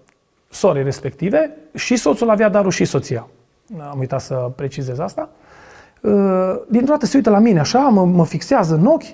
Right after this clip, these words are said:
și zice, „Frate, știi ce-ți vorbește Dumnezeu?” Eu am uitat la el așa, eram cu mâncarea jumătate în lingură. Mă uit la el și zic, în mintea mea, „Asta ce facem? Prorocește?” <laughs> Noi nu mâncăm acum, adică în mintea mea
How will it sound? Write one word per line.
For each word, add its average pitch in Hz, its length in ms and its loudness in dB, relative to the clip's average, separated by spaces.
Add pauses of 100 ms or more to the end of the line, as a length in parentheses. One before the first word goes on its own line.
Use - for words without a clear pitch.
(580)
și - 200 -4
zice, 208 220 2
„Frate, 254 260 0
știi 180 160 -2
ce-ți 233 160 -2
vorbește 254 340 0
Dumnezeu?” 214 440 0 (1120)
Eu 165 80 -2
am 220 80 2
uitat 226 260 0
la 226 60 -2
el 233 100 -2
așa, 202 180 -2
eram 214 200 0
cu 185 100 0
mâncarea 170 560 0 (480)
jumătate 175 480 0
în 156 120 0
lingură. 202 440 2 (800)
Mă 185 220 0
uit 240 100 -2
la 240 80 -4
el 233 80 -4
și 214 160 -8
zic, 208 220 -8 (240)
în 190 140 -4
mintea 202 240 0
mea, 196 100 -4
„Asta 185 160 -12
ce - 140 -14
facem? 143 300 -8
Prorocește?” 123 680 -10 (400)
<laughs> - 400 -12
Noi 233 160 2
nu 254 60 4
mâncăm 254 460 2
acum, 143 240 -2
adică 175 640 -2 (360)
în 180 160 4
mintea 220 340 4
mea 208 480 2